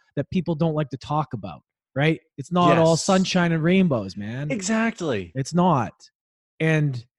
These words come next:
Speaker 1: that's what I love is that when you can, when you can jam with somebody that is actually, um, can express themselves and you can talk about what is actually happening instead of the same cookie cutter bullshit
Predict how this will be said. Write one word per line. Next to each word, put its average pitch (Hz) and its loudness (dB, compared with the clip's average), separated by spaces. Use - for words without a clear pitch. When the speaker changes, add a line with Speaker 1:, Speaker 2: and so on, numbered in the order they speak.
Speaker 1:
that's 170 0
what 180 4
I 170 6
love 156 2
is 139 -4
that 143 0
when 147 0
you 143 -2
can, 131 -8
when 139 -4
you 139 -6
can 143 -4
jam 170 2
with 170 0
somebody 156 0
that 131 0
is 127 -2
actually, 127 -6
um, 117 -6
can 131 -6
express 143 -4
themselves 117 -6
and 113 -6
you 120 -6
can 117 -10
talk 156 -4
about 117 -4
what 127 -6
is 117 -6
actually 127 -6
happening 127 -4
instead 131 -6
of 123 -4
the 120 -6
same 139 -6
cookie - -8
cutter 120 -6
bullshit 113 -8